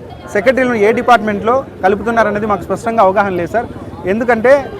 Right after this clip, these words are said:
ఏ డిపార్ట్మెంట్లో కలుపుతున్నారనేది ప్రస్తుతం స్పష్టంగా చెప్పగలిగితే ట్రాన్స్ఫర్ విషయంలో మేము కూడా పూర్తిగా ఏ మండలాన్ని పంపించినా పోవడానికి సిద్ధంగా ఉన్నాం సార్.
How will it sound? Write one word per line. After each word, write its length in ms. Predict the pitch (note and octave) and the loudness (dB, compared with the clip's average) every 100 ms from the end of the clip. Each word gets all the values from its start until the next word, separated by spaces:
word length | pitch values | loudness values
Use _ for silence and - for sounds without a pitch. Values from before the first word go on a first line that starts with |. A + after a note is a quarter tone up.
| - - | -14 -8
ఏ 240 | F#3+ G#3 C4 | 0 4 4
డిపార్ట్మెంట్లో 520 | A#3+ C4 A#3+ A#3+ A#3+ | 4 2 2 0 0
కలుపుతున్నారనేది 640 | G#3+ G#3+ A#3 A#3+ A3+ A3 | 0 0 0 0 -2 -2
ప్రస్తుతం 340 | G#3+ F#3+ A#3 G#3 | -2 0 0 0
స్పష్టంగా 420 | F#3+ - A#3 A3+ | -4 -4 0 0
చెప్పగలిగితే 580 | G3 A3 G#3+ F#3 G#3+ C4+ - - - - | 0 2 2 2 2 0 -2 -12 -8 2
ట్రాన్స్ఫర్ 380 | G3+ B3+ C4+ | 2 4 4
విషయంలో 380 | B3 A3+ A#3 B3+ | 2 2 0 0
మేము 220 | A3+ A3 | 0 0
కూడా 180 | A3+ A#3 | 2 0
పూర్తిగా 680 | A3 A3+ A#3 A#3 G#3+ D3 - | 0 -4 0 4 4 4 0
ఏ 120 | F#3 | 0
మండలాన్ని 380 | A3 A3+ A#3 A3 | 2 4 2 2
పంపించినా 340 | G#3 G#3+ - G#3 | 0 -2 -2 -2
పోవడానికి 380 | F#3+ G3+ G3+ | 0 0 0
సిద్ధంగా 260 | - G3+ F#3+ | -2 -2 -2
ఉన్నాం 200 | F3 D#3+ | -2 -2
సార్. 120 | F#3 | -2